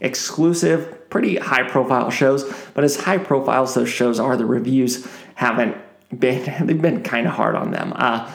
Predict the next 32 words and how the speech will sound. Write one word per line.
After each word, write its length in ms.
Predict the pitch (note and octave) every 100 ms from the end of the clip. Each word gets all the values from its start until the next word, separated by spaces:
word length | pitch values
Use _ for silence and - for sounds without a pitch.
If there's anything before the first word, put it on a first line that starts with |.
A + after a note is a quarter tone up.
| - -
they, 320 | - A2 - -
they 120 | C3
haven't 320 | C#3 C3 G2
been 400 | A#2+ A#2 A#2 A#2 -
stellar. 600 | - - - A2+ F2 - -
Maybe 240 | - B2+ B2
not, 380 | A#2+ G#2+ - - - - _ -
uh, 240 | A2 G#2+ -
subscribe 600 | - A#2+ - A#2 A2+ A#2
right 240 | A2+ -
now 400 | A2 A2+ F2 E2 - -
stellar. 500 | - A2+ G#2+ - - - - D3+
Uh, 400 | - D#3 D3 C#3
Pinterest, 480 | - B3 - A2 - -
they 200 | D3 E3
fell 160 | E3+ E3+
short 300 | - D#3 C#3+
of 180 | C#3 C3
their 160 | B2+
revenue 380 | C3 B2 A#2 B2
projections 560 | - A2+ A2+ B2 F3 F3
in 320 | A#2+ B2 -
it, 240 | C3+ -
their 180 | - C#3+ C3+
Q 220 | - C#3
three 300 | C#3 C#3+ C3+
earnings, 460 | B2 C3 E3 F#3 - -
sending 300 | - F3+ F#3+
shares 320 | F#3+ D3+ C#3+
down 260 | B2+ B2 B2
twenty-one 460 | - C#3 A#2+ A#2+
percent. 440 | B2 B2 - A#2